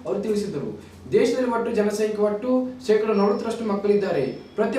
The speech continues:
ಮಗುವಿನ ರಕ್ಷಣೆ ಮಾಡುವುದು ನಮ್ಮೆಲ್ಲರ ಕರ್ತವ್ಯವಾಗಿದೆ. ಮಕ್ಕಳ ರಕ್ಷಣೆಗಾಗಿ ಹನ್ನೆರಡು ವಿವಿಧ ಕಾಯ್ದೆಗಳಿವೆ. ಪ್ರತಿ ಮಗುವಿನ ಮಕ್ಕಳ ಬಾಲ್ಯ ಜೀವನ ಸುಖ, ಸಂತೋಷ, ಗೌರವದಿಂದ ಜೀವಿಸುವುದು ಮಕ್ಕಳ ಹಕ್ಕು ಆಗಿದೆ.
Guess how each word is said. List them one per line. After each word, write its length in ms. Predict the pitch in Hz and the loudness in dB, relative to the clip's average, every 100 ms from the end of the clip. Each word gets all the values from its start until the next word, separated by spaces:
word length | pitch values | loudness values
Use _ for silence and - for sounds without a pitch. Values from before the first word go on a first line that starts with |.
| 254 | 2
ಮಗುವಿನ 260 | 247 240 226 | 2 0 -2
ರಕ್ಷಣೆ 220 | 202 220 214 | -2 -2 2
ಮಾಡುವುದು 260 | 214 208 | 2 2
ನಮ್ಮೆಲ್ಲರ 320 | 208 196 208 196 | 2 2 2 2
ಕರ್ತವ್ಯವಾಗಿದೆ. 640 | 190 196 190 175 151 131 - - - 190 | -2 -2 0 -2 -4 -4 -6 -10 -6 0
ಮಕ್ಕಳ 200 | 226 247 254 | 0 0 -2
ರಕ್ಷಣೆಗಾಗಿ 380 | - 233 233 202 | -2 -2 0 2
ಹನ್ನೆರಡು 280 | 190 247 208 | 2 2 2
ವಿವಿಧ 180 | 214 196 208 | 0 0 2
ಕಾಯ್ದೆಗಳಿವೆ. 540 | 202 202 185 170 131 - - - | 2 2 2 0 0 -4 -10 -6
ಪ್ರತಿ 240 | 202 208 269 | 0 0 2
ಮಗುವಿನ 280 | 254 247 240 220 | 2 2 0 0
ಮಕ್ಕಳ 220 | 214 226 220 196 | -2 0 0 2
ಬಾಲ್ಯ 200 | 196 202 | 2 2
ಜೀವನ 220 | 202 202 233 254 254 - | 0 0 0 -4 -8 -8
ಸುಖ, 180 | 185 180 220 233 226 - | -6 -2 0 0 -6 -8
ಸಂತೋಷ, 340 | 185 190 214 220 240 240 - - | -4 0 0 0 -2 -4 -8 0
ಗೌರವದಿಂದ 420 | 202 254 254 233 208 208 | 4 4 4 0 -2 -2
ಜೀವಿಸುವುದು 340 | 220 220 214 | -2 -4 -2
ಮಕ್ಕಳ 220 | 202 208 202 | -2 0 0
ಹಕ್ಕು 200 | 196 196 196 | 0 0 0
ಆಗಿದೆ. 280 | 175 143 | 0 -2